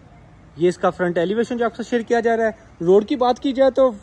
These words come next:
forty feet road पे घर बनाया गया है। चलिए मैं आपको घर के अंदर लेके चलता हूँ। ये हम इसके garage में आ चुके हैं। Garage में देख सकते हैं कितना आपको बड़ा garage मिलता है, तीन से चार गाड़ियों को आपको यहाँ पे parking मिल जाती है, फॉल ceiling design।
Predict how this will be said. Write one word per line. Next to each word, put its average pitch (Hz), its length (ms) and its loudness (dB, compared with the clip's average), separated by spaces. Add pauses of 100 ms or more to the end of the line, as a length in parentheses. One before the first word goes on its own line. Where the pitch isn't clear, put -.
forty 240 200 -4
feet 247 160 -8
road 247 160 2
पे 247 80 -2
घर 220 180 -2
बनाया 196 400 -2
गया 233 180 -2
है। 220 140 -6 (600)
चलिए 202 140 0
मैं 202 100 0
आपको 190 180 -2
घर 180 160 -4
के 190 100 -8
अंदर 208 180 0
लेके 254 220 0
चलता 240 280 -2
हूँ। 277 120 -4 (1120)
ये 190 100 -2
हम 220 60 -2
इसके 220 220 -6
garage 185 320 0
में 247 120 -4
आ 233 140 0
चुके - 200 -10
हैं। 254 120 -6
Garage 190 240 0
में 226 140 -6
देख 208 100 0
सकते 240 240 -10
हैं 233 100 -10
कितना 240 400 -10
आपको 214 260 -8
बड़ा 208 240 -6
garage 175 360 -6
मिलता 233 240 -6
है, 233 100 -4
तीन 240 280 -4
से 269 120 -8
चार 214 240 -6
गाड़ियों 240 300 -6
को 226 80 -6
आपको 214 160 -6
यहाँ 214 160 -6
पे 214 180 -8
parking 196 300 -8
मिल 233 120 -8
जाती 226 260 -6
है, 226 80 -2
फॉल 170 240 -8
ceiling 196 280 -8
design। 170 440 -10